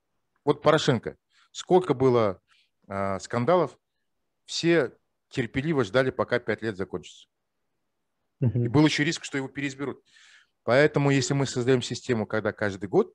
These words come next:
Speaker 1: переизбирается правительство, независимо от того, сколько, на сколько лет, на один или на два года па-, парламент, в любом случае правительство каждый год, как на собрании акционеров, переизбирается, И досрочно могут любого опарафинившегося министра уволить досрочно.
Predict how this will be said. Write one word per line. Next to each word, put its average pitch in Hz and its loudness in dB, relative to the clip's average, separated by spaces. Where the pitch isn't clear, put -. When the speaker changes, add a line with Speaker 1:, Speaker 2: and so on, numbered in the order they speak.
Speaker 1:
переизбирается 107 -4
правительство, - -8
независимо 135 2
от 120 -2
того, 131 0
сколько, - -4
на 123 -4
сколько - -10
лет, 113 -6
на 117 0
один 131 -2
или 123 0
на 123 0
два 117 -2
года 113 -2
па-, 110 0
парламент, 156 -2
в - -12
любом 135 0
случае - -10
правительство 117 -4
каждый 104 -4
год, 135 -2
как - -6
на 117 -4
собрании 110 -2
акционеров, 117 -6
переизбирается, 107 -2
И 110 2
досрочно 143 2
могут 127 -2
любого 127 2
опарафинившегося 117 -2
министра 117 -4
уволить 98 -4
досрочно. 95 -10